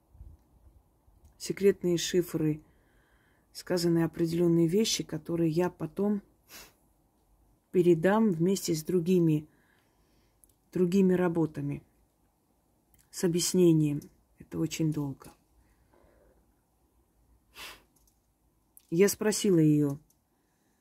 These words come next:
"Позвольте вам задать неприятный вопрос. Все говорят, что вы убили своего супруга. Так ли это?" И она сказала: "Отвечаю вам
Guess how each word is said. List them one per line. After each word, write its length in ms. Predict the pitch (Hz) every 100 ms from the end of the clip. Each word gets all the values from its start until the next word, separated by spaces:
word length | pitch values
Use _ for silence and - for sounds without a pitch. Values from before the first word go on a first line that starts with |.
| - - -
"Позвольте 460 | 160 190 247 202
вам 200 | 180 175
задать 400 | 160 165 185 185
неприятный 600 | 165 156 160 165 165 165
вопрос. 580 | 156 156 - 151 - - _ _ _ _ - - - _ _ _ _ _ _ _ _ _ _ _ _ _
Все 220 | - -
говорят, 460 | 170 170 170 185 214
что 240 | - -
вы 240 | 160 180 190
убили 400 | 165 165 170 175
своего 460 | - 170 156 156
супруга. 600 | 165 170 - 165 147 165 156 _ _ _ _
Так 220 | 190 -
ли 140 | 165 151
это?" 280 | 147 156 - _ _ _ _ _ _ _ _ _ _ _ _ -
И 80 |
она 180 | 165 196
сказала: 580 | 202 202 185 175 151 165 - _ _ _ _ _ _ _ _ _ _ _ - _
"Отвечаю 680 | 160 156 175 165 196 220 226
вам 320 | 202 208 208